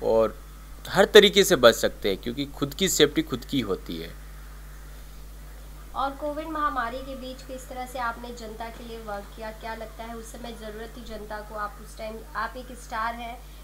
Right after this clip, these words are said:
Speaker 2: एक आप एक social worker की तरह भी काम करते हैं, तो COVID के दौरान आपने किस तरह से as a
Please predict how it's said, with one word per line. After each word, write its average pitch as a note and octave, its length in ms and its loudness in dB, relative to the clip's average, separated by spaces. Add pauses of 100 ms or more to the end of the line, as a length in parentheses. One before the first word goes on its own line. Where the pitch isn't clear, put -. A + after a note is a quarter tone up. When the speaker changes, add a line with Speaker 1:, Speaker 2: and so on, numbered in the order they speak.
(120)
Speaker 2:
एक B3 140 -8
आप B3+ 160 2
एक C4+ 120 -4
social C4 320 -8
worker A#3 340 -8
की B3+ 140 -12
तरह A#3+ 220 -8
भी A#3+ 100 -12
काम A3+ 340 -4
करते A#3 260 -12
हैं, B3 220 -10
तो C#4+ 80 -6
COVID D4 420 -2
के E4+ 80 -8
दौरान C4+ 340 -2
आपने C4 260 -2
किस C4+ 260 -10
तरह B3 180 -6
से B3+ 140 -8
as A#3 320 -8
a B3 100 -6